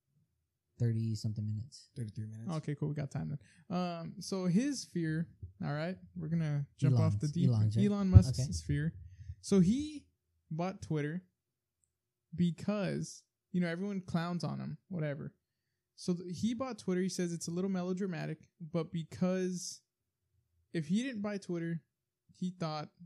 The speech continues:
Speaker 3: the world was gonna go to absolute shit. And his reasoning, be-, did you hear his reasoning behind that?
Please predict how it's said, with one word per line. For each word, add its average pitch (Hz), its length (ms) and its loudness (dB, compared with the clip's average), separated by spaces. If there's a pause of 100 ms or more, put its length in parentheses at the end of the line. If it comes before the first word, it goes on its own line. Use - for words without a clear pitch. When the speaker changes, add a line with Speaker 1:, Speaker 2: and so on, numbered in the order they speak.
(220)
Speaker 3:
the 160 80 -2
world 151 320 -8
was 147 140 -4
gonna 147 180 -6
go 147 100 -4
to 143 60 -4
absolute 143 400 -8
shit. - 340 -14 (1400)
And 185 100 2
his 175 180 0
reasoning, 233 460 -6
be-, 214 160 -8
did 175 140 -4
you 180 60 -4
hear 208 100 -4
his 185 100 -8
reasoning 202 300 -8
behind 202 240 -10
that? 220 140 -12